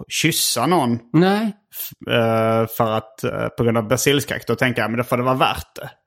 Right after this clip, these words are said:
Speaker 1: Då
Speaker 2: Ja.
Speaker 1: får det vara värt risken.
Speaker 2: Ja, ja, ja. Nej, det tycker jag, har jag tänkt på är rätt... Det är rätt märkligt ändå. Att man liksom kysser varandra.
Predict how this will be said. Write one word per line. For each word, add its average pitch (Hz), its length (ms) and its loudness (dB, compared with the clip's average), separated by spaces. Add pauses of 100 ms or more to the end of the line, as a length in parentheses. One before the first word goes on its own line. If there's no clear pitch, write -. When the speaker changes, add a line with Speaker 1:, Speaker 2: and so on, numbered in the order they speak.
Speaker 1:
Då 147 60 4
Speaker 2:
Ja. 143 80 6
Speaker 1:
får 139 60 6
det 135 140 4
vara 127 160 2
värt 135 160 -6
risken. - 440 -4 (400)
Speaker 2:
Ja, 143 180 4
ja, 143 80 0
ja. 117 220 -2 (220)
Nej, 156 100 4
det 160 220 6
tycker 214 180 -2
jag, 233 60 2
har 226 80 4
jag 180 160 2
tänkt 220 320 0
på 135 120 2
är 127 140 2
rätt... - 380 -2 (100)
Det 139 120 2 (160)
är 220 40 0
rätt 208 180 -2
märkligt 208 680 0
ändå. 117 280 0 (200)
Att 151 180 -4
man 160 180 2
liksom 135 300 0
kysser 208 520 0
varandra. 123 560 0